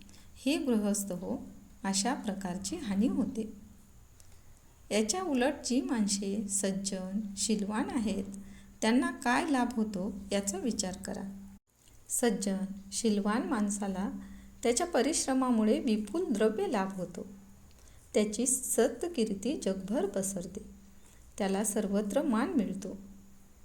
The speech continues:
तो क्षत्रियांच्या, ब्राह्मणाच्या, गृहपतींच्या अथवा श्रमणांच्या समाजात जाऊन तेथे निसंकोच आणि आत्मविश्वासाने प्रवेश करीत असतो.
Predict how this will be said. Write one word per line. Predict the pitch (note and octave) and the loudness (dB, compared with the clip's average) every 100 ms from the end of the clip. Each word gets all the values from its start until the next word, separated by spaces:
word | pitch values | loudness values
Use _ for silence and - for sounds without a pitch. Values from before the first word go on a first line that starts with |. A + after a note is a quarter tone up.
| - | 0
तो | G#3 G#3+ | 2 2
क्षत्रियांच्या, | - G#3 G#3 G3+ B3+ A3+ G3 G#3+ G3 G3+ - G#3 | 2 -2 0 2 2 4 0 -2 -4 -4 -4 0
ब्राह्मणाच्या, | G#3+ C4 E4+ G#3+ G3 - G3 G#3+ - - - - - | 2 2 2 2 2 -2 -4 -4 -6 -10 -16 -10 0
गृहपतींच्या | A#3 C#4 G4 G4 B3+ - G#3+ G3 F#3+ G3 G#3+ - | 4 4 4 2 0 2 0 2 0 -2 -4 -4
अथवा | G3+ G3 A3 C4+ | -4 -2 -2 0
श्रमणांच्या | - G#3 G#3 C4 D4+ G#3 G3 C#4+ | 0 0 2 2 2 2 2 0
समाजात | - A3 G3+ G3+ C#4 C#4+ | 0 0 0 2 2 2
जाऊन | C4+ G3+ F#3+ G#3+ G#3 - - - G#3+ | 0 0 2 0 -2 -10 -16 -4 0
तेथे | G3 G#3 A#3+ | 2 2 4
निसंकोच | G#3+ A3+ - - G3+ G3+ G3+ E4+ - | 6 6 4 2 0 2 0 0 -2
आणि | G#3 A3+ | 0 0
आत्मविश्वासाने | D4+ G3 G#3 A3+ D4 A3+ - G#3+ G#3+ G#3+ G#3 - | 0 -2 0 0 2 2 0 -2 -2 0 0 -2
प्रवेश | - G#3 - - | -2 -2 0 -2
करीत | - G3 G3 G3 | -2 -2 -2 -2
असतो. | - - | -4 -8